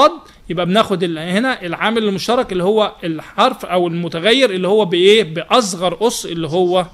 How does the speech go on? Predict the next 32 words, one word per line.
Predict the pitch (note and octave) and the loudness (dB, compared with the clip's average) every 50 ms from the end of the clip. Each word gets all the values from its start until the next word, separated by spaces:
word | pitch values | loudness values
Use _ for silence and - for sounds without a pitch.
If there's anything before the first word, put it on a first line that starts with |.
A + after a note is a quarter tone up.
| - - - | -16 -4 0
الص. | A#3+ A3+ - - - C3 - - - - - - - - - - - - - - - - - - - - - - - - - - - - - F#3+ | 0 0 0 -2 -6 -8 -12 -16 -20 -20 -20 -20 -18 -18 -18 -18 -20 -20 -20 -20 -20 -20 -20 -20 -20 -20 -20 -18 -18 -18 -18 -20 -20 -12 -8 -2
يبقى | E3+ G3+ G3 | 0 2 4
أربعة | G3+ G3+ F3+ G3+ A3+ G#3+ | 4 4 4 4 4 4
على | G#3 G3 F#3+ | 4 4 4
أربعة | F3+ E3+ E3 F#3+ G3+ F3+ D#3+ | 2 2 2 0 0 0 0
فيها | D3+ - E3+ | -2 -4 -4
الواحد، | E3 E3 F#3 A#3 A3 C4 A3 | -2 0 0 0 -2 -2 -4
ص | - - F3+ | -2 -2 -2
تربيع | E3 - G3+ G3 F#3+ G3 G3 | 0 0 0 0 2 2 2
على | F3+ F3 D#3+ | 2 2 0
ص | - G3 | -2 -4
فيها | F3+ - - G3 F3 E3 | -4 -4 -4 -4 -4 -4
الصاد، | D3+ - - G#3+ A3+ C4+ C#4 A#3+ | -4 -4 -2 0 2 2 0 0
ناقص | G#3 G3 E3+ D3+ - F3 | -2 -2 -2 -4 -6 -8
اتناشر | D#3 - G3+ A3 G#3 G#3+ F#3 F3 | -6 -4 -4 -2 -2 0 0 0
على | E3 E3 E3 E3 | 0 0 0 -2
أربعة، | E3 D3+ E3 F#3 F3 E3 - - - - | -2 -2 0 0 0 0 -2 -6 -12 -14
اتناشر | F3+ D3+ - G3 G#3 - F#3 | -12 -6 -4 -4 -4 -4 -4
ص | - - G3 | -4 -4 -2
على | F#3+ F3+ D#3 D#3 D#3+ | -2 -2 -2 -2 -4
أربعة | D#3 D#3 E3 F3 E3+ | -4 -4 -4 -6 -4
ص | - F#3 | -4 -4
يبقى | F3+ E3 F3+ G3+ - D3 | -6 -6 -6 -10 -12 -12
تلاتة، | C#3+ - D#3 D#3+ G3 G#3 - C4 B3 - - - - _ - - | -12 -8 -2 0 0 0 0 -2 -4 -4 -6 -14 -20 _ -10 -6
كل | - G3 F#3 F3 | -2 0 0 2
ده | F3+ F3+ | 2 0
بيساوي | E3 E3 D3+ - - - F3 E3+ E3 D#3+ D#3+ E3 D#3+ E3 - - - - - - | 0 0 0 -2 -2 0 0 0 2 2 0 0 -2 -4 -8 -14 -20 -20 -16 -12
الصفر. | - - - - A#3 C4 C#4 C#4 - - - - - - _ - | -12 -10 -2 2 4 4 4 2 -2 -12 -20 -20 -20 -12 _ -2
يبقى | G3+ G3 - B3 | -2 0 0 0
أنا | D4+ C#4 | 0 2
عندي | B3+ A#3+ C4 B3+ F#3+ G#3+ F#3+ G3 | 2 2 2 2 2 2 2 2
هنا | G#3+ G#3 G3+ F#3+ | 2 2 0 -2